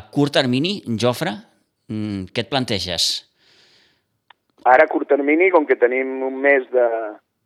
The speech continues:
Speaker 2: diguem-ne, de, de calatge fins al pròxim partit, eh, treballar bàsicament els punts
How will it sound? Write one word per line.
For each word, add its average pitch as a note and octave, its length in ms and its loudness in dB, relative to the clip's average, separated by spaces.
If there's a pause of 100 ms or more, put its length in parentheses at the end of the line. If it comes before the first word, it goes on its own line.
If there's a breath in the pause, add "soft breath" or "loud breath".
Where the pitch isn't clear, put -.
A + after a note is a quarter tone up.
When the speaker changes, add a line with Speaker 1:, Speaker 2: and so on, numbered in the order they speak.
(640)
Speaker 2:
diguem-ne, A2+ 460 -2
de, A2+ 140 4 (140)
de A2+ 120 0
calatge A#2 360 2
fins A2 180 -10
al G#2 100 0
pròxim A2 320 -8
partit, A#2+ 480 2 (480 soft breath)
eh, F2+ 1400 4 (120)
treballar A#2+ 680 4
bàsicament A#2+ 920 -6
els A#2 240 -6 (200)
punts A#2 400 -8